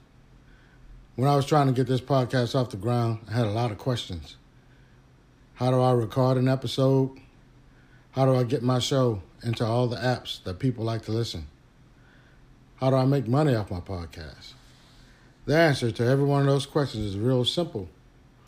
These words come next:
and is Anchor. Anchor is a one-stop shop for recording, hosting, and distributing your podcast. Best of all, it's a hundred percent free, and it's really easy to use.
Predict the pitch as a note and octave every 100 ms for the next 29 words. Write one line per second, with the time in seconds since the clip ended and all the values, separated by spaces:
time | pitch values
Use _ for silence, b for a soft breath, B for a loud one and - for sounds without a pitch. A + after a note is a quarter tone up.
0 | - - A2 G2 C3 C3+ A#2 F#2 - -
1 | - - b b b b C#3+ C3+ C3 A#2+
2 | C3 C#3 - C#3+ C3 - D3 C3+ - A2
3 | G#2 - C#3+ C#3+ D3 C#3+ B B - C#3+
4 | C3+ C#3 C3+ - B2+ B2 D3+ C#3 B2 C#3+
5 | C3+ B2+ B2+ C3 A#2+ G2 F#2 F2 D2+ -
6 | - B B B B C#3+ C#3 B2 C#3 C#3+
7 | C#3+ C#3 - A2 B2+ C3+ B2 - - C3+
8 | - D#3+ F2+ - B B B B B B
9 | B - A#2 G2 A#2+ C#3 C3+ C3+ C3 B2+
10 | B2+ B2+ G#2 E2+ -